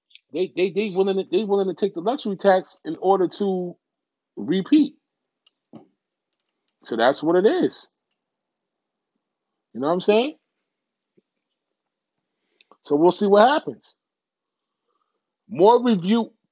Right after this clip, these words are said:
more video review among potential N B, um, N F L rule changes. So they're gonna do more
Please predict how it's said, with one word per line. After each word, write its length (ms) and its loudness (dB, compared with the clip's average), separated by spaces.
more 400 4
video 340 2
review 520 -6
among 300 -4
potential 680 -8
N 200 -6
B, 200 -14
um, 260 -6
N 140 -4
F 180 -4
L 180 4
rule 200 -4
changes. 640 -12
So 140 -8
they're 120 0
gonna 220 -2
do 240 0
more 520 2